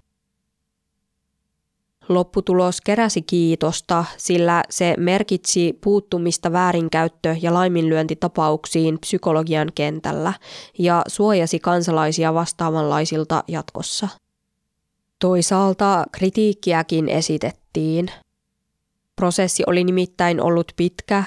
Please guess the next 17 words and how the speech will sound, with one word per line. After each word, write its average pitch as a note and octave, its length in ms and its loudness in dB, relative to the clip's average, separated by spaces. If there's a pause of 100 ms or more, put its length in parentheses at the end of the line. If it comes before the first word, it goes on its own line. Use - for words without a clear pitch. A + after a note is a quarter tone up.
(140)
ja F3 340 0
esimerkiksi F3 920 0
lopullinen F3 720 0
päätös F3 640 0
Hardin F#3+ 480 0
ja E3+ 80 0
Corrierin E3+ 760 2
lisenssien E3+ 560 0
kohtalosta E3+ 880 -2
vei E3 240 0
kokonaiset E3+ 760 0
seitsemän D#3+ 580 -2
vuotta. D#3+ 580 -4 (1080)
Esimerkiksi F3+ 1080 0
asianajaja F3 1000 2 (100)
Paul F#3+ 200 2
Morantz F3 580 2